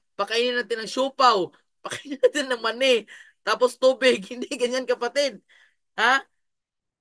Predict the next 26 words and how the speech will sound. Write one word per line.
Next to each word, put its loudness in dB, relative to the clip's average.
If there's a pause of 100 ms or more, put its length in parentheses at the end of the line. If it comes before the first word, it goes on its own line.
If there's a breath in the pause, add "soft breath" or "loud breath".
(160)
Yung -2
mga 4
shout 0
out -2
po -8
sa -6
mga -6
power 4
couple 0
po 0
na -4
nagsasabay -4
ngayon, -2
nagsisimula, -4 (400)
and -2
sa -10
mga -4
nag-success -8
na, -2
na -4
power 2
couple, -6 (240)
kapatid -10
ko, 0 (240)
ako 2
lalaki 0